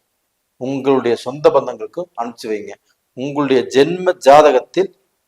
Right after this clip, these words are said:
நிறை குறைகள் இருக்கும், <clears throat> அது என்ன நிறை குறைகள் அப்படிங்கிறது கீழே ரெண்டு நம்பர் கொடுத்திருக்கிறோம்,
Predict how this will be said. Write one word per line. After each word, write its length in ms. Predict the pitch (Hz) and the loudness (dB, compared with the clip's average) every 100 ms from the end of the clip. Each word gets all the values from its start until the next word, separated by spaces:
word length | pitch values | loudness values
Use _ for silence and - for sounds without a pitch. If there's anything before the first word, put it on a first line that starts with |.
| _ _ _ _ _ _ _ _ _ | _ _ _ _ _ _ _ _ _
நிறை 320 | 131 160 202 | 0 6 6
குறைகள் 300 | 160 170 156 | 8 6 4
இருக்கும், 360 | 131 127 120 117 _ _ _ _ _ - | 0 -4 -6 -8 _ _ _ _ _ 6
<clears throat> 500 | - - - - _ | 6 6 2 -10 _
அது 220 | 135 123 | -6 0
என்ன 300 | 139 185 202 | 0 2 0
நிறை 320 | 160 139 175 | 2 4 4
குறைகள் 360 | 170 165 165 147 | 4 2 2 2
அப்படிங்கிறது 480 | - 131 120 120 190 - _ _ _ _ | 2 -2 -2 0 -2 -4 _ _ _ _
கீழே 260 | _ 160 156 | _ 0 2
ரெண்டு 200 | 139 127 | 2 0
நம்பர் 280 | 127 143 151 | 0 0 -2
கொடுத்திருக்கிறோம், 460 | 131 127 117 131 | -4 -10 -6 -6